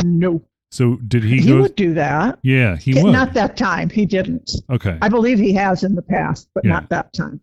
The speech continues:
Speaker 2: I know he did paragliding is what it was, yeah. He did that, and he said that was pretty amazing.
Speaker 1: He did, he did lots of things that other people would question, I think.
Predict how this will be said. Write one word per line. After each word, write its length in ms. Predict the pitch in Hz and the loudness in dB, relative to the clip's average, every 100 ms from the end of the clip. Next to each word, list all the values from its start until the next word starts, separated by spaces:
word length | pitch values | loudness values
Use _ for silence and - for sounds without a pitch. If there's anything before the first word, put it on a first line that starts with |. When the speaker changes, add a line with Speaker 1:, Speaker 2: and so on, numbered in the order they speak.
| _ _ | _ _
Speaker 2:
I 80 | 117 | 0
know 220 | 123 131 | 2 2
he 120 | 123 117 | 2 2
did 300 | 113 110 95 - | 0 -2 -2 -4
paragliding 680 | 113 98 90 85 82 80 | -2 0 0 -2 -2 -4
is 100 | 80 | -2
what 120 | 87 82 | -4 -4
it 40 | |
was, 300 | 82 78 - | -4 -6 -4
yeah. 160 | 87 76 - _ _ _ - | -4 -4 -12 _ _ _ -6
He 80 | 98 | -2
did 220 | 104 90 | -2 0
that, 320 | 95 87 87 | 0 0 -2
and 60 | 90 | -4
he 80 | |
said 220 | 87 95 85 | -4 -4 -2
that 180 | 90 | -4
was 140 | 101 90 | -4 -6
pretty 240 | - 85 | -6 -4
amazing. 540 | 82 82 80 85 80 76 | -2 -4 -4 -4 -6 -4
Speaker 1:
He 180 | 311 339 | -2 -2
did, 200 | 330 269 | -2 -4
he 220 | 311 302 | 0 -2
did 240 | 262 262 | 0 0
lots 340 | 202 196 196 214 | 0 0 -2 -6
of 80 | - | -4
things 320 | 180 170 131 | -2 0 -2
that 140 | 180 | -2
other 200 | - 160 | -2 -4
people 600 | - 170 - 165 160 147 _ | -4 -6 -4 -4 -4 -6 _
would 380 | 175 165 151 - | -6 -4 -4 -8
question, 640 | - 190 135 - - 151 | -6 -4 -4 -8 -6 -6
I 140 | 78 80 - | -4 -6 -6
think. 140 | 80 | -8